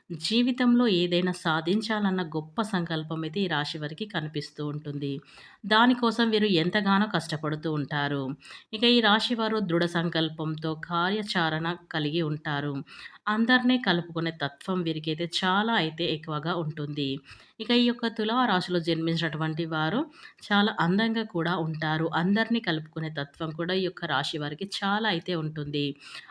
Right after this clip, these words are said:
అలాగే వీరికి రెచ్చగొడితే రెచ్చిపోయే స్వభావం కూడా ఈ యొక్క రాశి వారికి ఉంటుంది. ఇక ఈ యొక్క తులా రాశి వారికి నాయకత్వ లక్షణాలను ఎక్కువగా అయితే కలిగి ఉంటారు. అంటే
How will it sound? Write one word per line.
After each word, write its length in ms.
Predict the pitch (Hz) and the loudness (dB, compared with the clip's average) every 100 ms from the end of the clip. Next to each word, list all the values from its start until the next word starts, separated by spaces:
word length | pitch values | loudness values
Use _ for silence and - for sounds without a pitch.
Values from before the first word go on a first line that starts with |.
| - | 0
అలాగే 340 | 214 233 233 | 6 6 6
వీరికి 280 | 233 226 233 | 2 0 0
రెచ్చగొడితే 640 | 196 180 247 226 220 214 214 | 0 0 0 0 -2 -2 -2
రెచ్చిపోయే 500 | 156 - 165 160 160 | -2 -4 -2 -2 -2
స్వభావం 560 | - 147 156 170 175 | -2 -2 0 0 -2
కూడా 260 | 170 165 180 | -4 -4 -2
ఈ 80 | 185 | -2
యొక్క 200 | - 156 | -4 -4
రాశి 300 | 147 165 - | -2 -2 -2
వారికి 340 | 143 147 208 | -6 -4 -4
ఉంటుంది. 540 | 156 156 151 143 143 139 127 _ - _ - | -4 -4 -6 -8 -4 -4 -4 _ -20 _ -10
ఇక 140 | 226 233 | -4 0
ఈ 120 | 240 | 2
యొక్క 180 | 233 226 | 2 -2
తులా 300 | 208 208 233 240 | 0 2 2 2
రాశి 300 | 185 170 165 | 2 2 -2
వారికి 300 | 160 165 175 | -4 -2 -2
నాయకత్వ 560 | 156 139 156 160 - 165 | 0 0 0 -4 -4 -2
లక్షణాలను 680 | 143 127 - 156 151 147 180 339 - - - - | 0 -2 -2 -2 0 0 2 0 -2 -20 -18 -8
ఎక్కువగా 500 | 208 208 247 233 240 208 | -6 0 2 2 2 2
అయితే 300 | 156 156 190 | 0 0 -2
కలిగి 360 | 196 156 143 156 | 0 0 0 0
ఉంటారు. 480 | 147 151 147 151 156 | -2 -2 0 0 -2
అంటే 280 | 156 156 | -4 -2